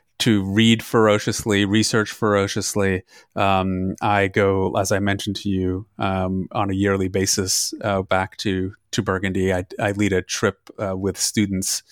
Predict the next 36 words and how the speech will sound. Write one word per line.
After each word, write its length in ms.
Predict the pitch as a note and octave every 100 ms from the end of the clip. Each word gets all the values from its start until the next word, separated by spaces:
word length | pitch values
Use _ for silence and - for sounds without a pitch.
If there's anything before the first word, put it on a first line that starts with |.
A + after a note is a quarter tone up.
| _ _ _ _ -
uh, 200 | F#2+ -
as 180 | G2 G2+
well. 340 | F#2 F#2+ G2+
So 220 | - G2
we, 440 | F#2 F#2+ F#2 F#2 G2
uh, 240 | G#2 F#2
you 120 | - G2
know, 140 | E2 _ _ _ _ _ -
uh, 180 | F#2+ F#2
one 160 | G#2
of 60 | G#2
the 80 | F#2+
best 260 | G#2+ -
ways 220 | A#2 G#2 -
to 100 | G#2
learn 300 | G2+ G#2 G2
more 240 | G2 G#2+
is 120 | A2
to, 360 | - G#2+ F#2+ G2+
to, 580 | - - G2 F#2+ F2+ F#2+ -
uh, 180 | G2 -
educate. 560 | A2+ G#2+ G#2+ A#2 D3 - _ _ _ _ _ _ _ _ _ _ _ _ -
And 400 | A2 G#2+ G2+ G2
I'm 160 | G2
continually 560 | - G#2 B2 G#2+ G2+ G#2+
educating 480 | G#2 G#2 F#2+ G#2 G2
myself 420 | F#2 - F#2+ -
on, 340 | F#2+ F#2+ F#2+ -
uh, 260 | G#2+ F#2+ F#2
on 140 | G2+
Burgundy. 440 | G2 F#2+ G2 G#2+ G2+
I'm 140 | F#2+
by 160 | F#2+ F#2
no, 400 | G2 G2 G2 - _ _ -
no 340 | G2+ G2 G2
means, 580 | G2 G2 F#2+ F#2+ F#2+